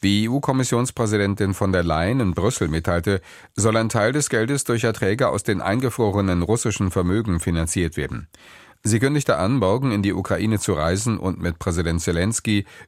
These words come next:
über die europäische Unterstützung für die Energieversorgung des Landes im Winter zu beraten. Geplant ist, laut von der Leyen unter anderem,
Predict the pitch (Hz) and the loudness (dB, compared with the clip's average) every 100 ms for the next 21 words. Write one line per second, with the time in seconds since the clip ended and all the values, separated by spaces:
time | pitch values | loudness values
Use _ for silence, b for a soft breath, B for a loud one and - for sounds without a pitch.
0 | _ 101 98 95 - 98 95 87 117 113 | _ 0 2 0 0 0 0 0 0 0
1 | 110 95 98 - 113 - 101 87 85 90 | 0 0 -2 0 -2 0 0 0 0 -2
2 | 85 87 85 85 101 - 92 87 85 87 | 0 0 0 0 -2 0 0 2 0 2
3 | 87 82 82 82 80 78 - - 92 98 | 0 -2 -2 0 0 -2 -4 -2 0 2
4 | 95 82 69 - 76 85 80 69 - 67 | 0 -2 -6 -6 -4 -2 -2 -4 -8 -18
5 | _ _ - B B B B B 107 104 | _ _ -20 B B B B B 0 2
6 | 98 156 107 127 - - - 92 87 - | 2 0 -2 -2 -4 -6 -4 0 0 0
7 | 87 82 78 85 110 92 90 78 107 113 | -2 0 0 0 0 0 -2 0 0 0
8 | 120 | 0